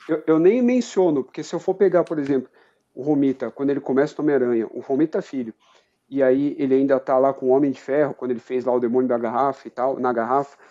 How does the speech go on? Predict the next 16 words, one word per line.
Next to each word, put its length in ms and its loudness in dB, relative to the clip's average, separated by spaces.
onde 200 -2
ele 280 0
ainda 240 4
não 220 4
tinha 280 2
aquele 220 -2
traço 380 -2
mais 180 0
autoral, 600 -2
ele 80 -2
ainda 180 2
se 100 -10
baseava, 600 0
né, 100 -2
no 140 0
traço 400 -2